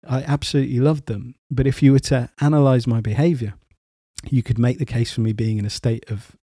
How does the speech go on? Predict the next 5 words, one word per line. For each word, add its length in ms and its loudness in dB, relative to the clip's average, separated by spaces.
psychological 560 -4
distress. 760 -6
And 420 2
without 540 2
the, 600 -2